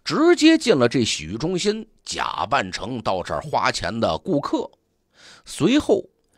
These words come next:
有一名警察就问那个长得很像小燕儿的服务员：“你家在哪儿啊？”“贵。”这服务员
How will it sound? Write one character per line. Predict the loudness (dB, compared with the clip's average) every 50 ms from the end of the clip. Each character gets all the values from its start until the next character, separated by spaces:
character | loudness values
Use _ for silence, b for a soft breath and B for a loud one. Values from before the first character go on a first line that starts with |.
| b b b b
有 | b -4 -2 0 0 2
一 | 2 0
名 | 0 0 -2 -4 -4
警 | -6 -8 -8 -10
察 | -6 -4 -2 -2 -2 -4 _ _ _ _ _
就 | -2 0 0
问 | 0 0 4 6 6 6 6 4 2
那 | 2 2 2
个 | 2 0
长 | 0 0 0 -2 -2 -2
得 | -2 -2
很 | -2 -4 -6 -4
像 | -4 -4 -4 -2
小 | -4 -4 -6 -4 -4
燕 | -4 -4
儿 | -2 -4
的 | -6 -8
服 | -10 -12 -8 -6 -4
务 | -4
员 | -2 -2 -2 -2 -2 -4 -8 _ _ _ _ _ _ _ _ _ _ _ _ _ _ _ _ _ _ _
：“你 | _ -12 -6
家 | 0 2 2 2 2
在 | 0 -2
哪 | -2 -2
儿 | -6 -6 -6
啊 | -8 -8 -10 _ _ _ _ _ _ _ _ _ _ _ _ _ _ _ _ _ _ _ _
？”“贵。” | 0 0 0 0 -2 _ _ _ _ _ _ 0
这 | 2 4 4
服 | 4 2 -2 0 0 2
务 | 2
员 | 4 4 4 4 4 0